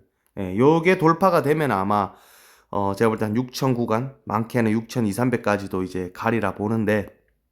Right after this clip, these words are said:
어, 뭐 정확하게 요 구간을 맞았어요. 뭐 좀 갔는데 강한 저항은 이제 제가 한 요 정도 봤거든요. 오천팔백만 원. 예, 오천팔백만 원을 맞긴 맞았는데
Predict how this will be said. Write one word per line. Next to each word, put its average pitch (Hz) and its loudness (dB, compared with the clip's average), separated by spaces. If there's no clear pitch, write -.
어, 113 6
뭐 143 4
정확하게 170 6
요 156 6
구간을 208 2
맞았어요. 139 2
뭐 101 -2
좀 107 -6
갔는데 110 -4
강한 131 2
저항은 143 4
이제 104 -4
제가 110 0
한 107 -2
요 104 0
정도 147 0
봤거든요. 113 -2
오천팔백만 117 -2
원. 127 -2
예, 101 -2
오천팔백만 127 0
원을 120 0
맞긴 123 0
맞았는데 110 -2